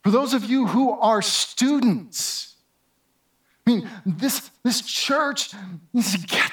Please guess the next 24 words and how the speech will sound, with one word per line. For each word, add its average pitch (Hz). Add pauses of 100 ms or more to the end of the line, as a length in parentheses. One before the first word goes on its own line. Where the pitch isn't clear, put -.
behind 240
you, 185 (400)
pray 285
for 247
you, 190 (680)
serve 294
you, 226
support 294
you, 226
equip 262
you, 202 (200)
but 254
not 277
only 269
that, 233 (600)
to 202 (100)
join 269
you 113 (1200)
in 202
the 185
mission 202
field 131 (280)
where 143
God 180